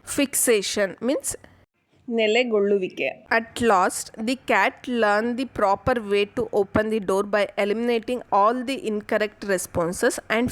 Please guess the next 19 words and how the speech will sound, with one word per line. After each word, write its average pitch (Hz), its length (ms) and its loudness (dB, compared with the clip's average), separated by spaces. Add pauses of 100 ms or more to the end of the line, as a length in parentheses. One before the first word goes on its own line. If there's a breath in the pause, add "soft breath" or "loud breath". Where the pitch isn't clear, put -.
fixing 269 340 -2
only 247 460 0
the 262 160 -2
right 202 380 0
response. 180 920 -4 (560 loud breath)
Now 233 200 4 (100)
it 220 40 -4
was 254 220 2 (260)
able 220 280 0
to - 160 0
open 226 320 0
the 226 100 -4
door 185 340 -2
without 233 360 0 (220)
any 233 140 0 (360)
error. 180 320 2 (160)
ಸರಿಯಾದ 233 640 2 (160)
ಅನುಕ್ರಿಯೆಯ 202 720 -2 (200)
ಪುನರಾವರ್ತನೆ. 196 1000 0